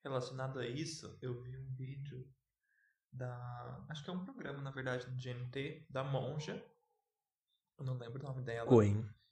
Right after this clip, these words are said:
Speaker 1: Coen.
Speaker 2: Coen.
Speaker 1: Com a Fernanda Lima. E aí ela fala de uma ideia do, do desapego que pra mim era, já soou diferente. Porque pra mim o desapego já era uma coisa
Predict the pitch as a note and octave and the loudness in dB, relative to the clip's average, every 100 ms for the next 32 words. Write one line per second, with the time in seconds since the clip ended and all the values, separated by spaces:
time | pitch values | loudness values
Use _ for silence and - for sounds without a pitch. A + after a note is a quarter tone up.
0 | _ _ _ - A#2 A#2 D3+ - - _ | _ _ _ -4 -2 -2 -4 -12 -20 _
1 | - A#2+ B2 - _ - D#3 D3 D3 D#3 | 2 2 0 -10 _ -2 0 2 0 -4
2 | D#3+ D#3+ - D#3+ D#3+ D#3 D#3 E3+ D#3 A2 | -6 -10 -6 -4 -2 -2 0 -2 -2 -4
3 | G2+ - - _ _ _ _ - - C#3+ | -8 -10 -18 _ _ _ _ -16 -4 0
4 | D3 D3+ E3 G3 - F3+ E3 D3+ D3 C3+ | 2 2 0 0 0 0 0 -4 -6 -4
5 | B2+ B2 C3+ C3 A#2+ G#2+ - B2+ B2 A2+ | 0 0 0 -4 -8 -10 -10 -6 -4 -2
6 | A2+ D#3 F#3 D#3+ - - E3 E3 D#3+ D#3 | 0 2 0 0 -4 -4 -2 -4 -4 -6
7 | F#3+ - E3+ E3+ F3 F#3+ - _ - D#3 | -8 -6 -2 -2 -2 -6 -12 _ -8 -2
8 | E3+ E3+ - F#3 E3+ E3 - E3+ A#2+ A2+ | 0 0 0 0 2 0 0 -2 -2 -4
9 | - - - - - - - C3+ D3+ - | -10 -14 -20 -20 -20 -18 -4 0 0 0
10 | F#3+ F#3+ G3 D#3+ C#3 D3 D#3+ E3+ D#3 D#3 | 0 0 -2 -2 -2 0 0 -2 0 0
11 | C#3+ D3 - - D3 C#3+ - C#3+ C#3+ C#3+ | 0 0 -2 -4 -6 -4 -2 -2 -2 -6
12 | C#3+ C#3+ | -8 -10